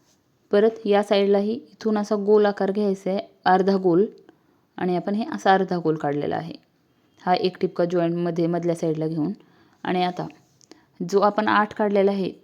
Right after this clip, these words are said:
तिथून आणि ह्या रेषेपर्यंत अशी एक आपल्याला रेष ओढून घ्यायची आहे. पहा, अशा पद्धतीने हा ठिपका सेंटरमध्ये घेऊन इथपर्यंत आपण हा रेष जॉईंट केलेली आहे.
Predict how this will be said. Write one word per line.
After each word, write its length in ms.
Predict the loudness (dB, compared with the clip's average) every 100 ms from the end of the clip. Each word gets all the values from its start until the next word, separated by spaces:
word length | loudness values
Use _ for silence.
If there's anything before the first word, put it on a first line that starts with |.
| -14
तिथून 300 | -8 -6 -6 -8 _ _
आणि 160 | -6 -6
ह्या 240 | 0 0
रेषेपर्यंत 580 | 2 -2 -4 -4 -4 -6
अशी 240 | -10 -8 -6
एक 120 | -6
आपल्याला 280 | -4 -2 -4 -8 _ _ _ _ _ _ 0
रेष 320 | 4 4 2
ओढून 200 | 0 0
घ्यायची 240 | -2 -4
आहे. 80 | -6
पहा, 160 | -4 -2
अशा 240 | 0 0
पद्धतीने 460 | -2 -4 -4 -4 -2
हा 160 | -2
ठिपका 300 | -2 -4 -6
सेंटरमध्ये 580 | -6 -4 -4 -4 -4 -2
घेऊन 280 | 0 0 -2 -6 _
इथपर्यंत 480 | -8 -6 -2 -2 -2
आपण 180 | -4 -4
हा 120 | -4
रेष 180 | -4 -6 -6
जॉईंट 220 | -4 -4 -4
केलेली 240 | -4 -2
आहे. 160 | -4